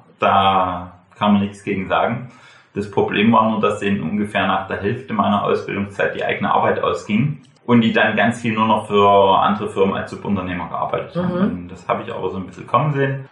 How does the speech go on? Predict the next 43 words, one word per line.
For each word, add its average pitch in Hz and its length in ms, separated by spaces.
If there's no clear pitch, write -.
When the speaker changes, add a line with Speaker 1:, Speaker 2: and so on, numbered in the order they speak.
Speaker 1:
und 107 240
hab 101 200
dann 104 160
einfach 98 320
geguckt, - 320
dass - 180
ich - 60
da - 80
einen - 80
Absprung - 440
finde 98 340
und 85 180
Speaker 2:
Also 175 180
es 190 120
haben, 190 140
die 175 180
haben - 200
die 165 100
Lehre 185 300
dort 175 180
gar 156 140
nicht 165 120
zu - 80
Ende 175 160
gemacht, 127 280
Speaker 1:
Genau, 135 240
Speaker 2:
sozusagen. - 260
Speaker 1:
und - 160
bin 127 160
dann 143 180
eben 127 480
nach 120 280
der, 113 320
nach 101 220
reichlich - 300
der 107 140
Hälfte 143 300
der 139 140
Lehrzeit, 135 420
also 104 160
nach 98 200
zwei 95 220
Jahren, 123 300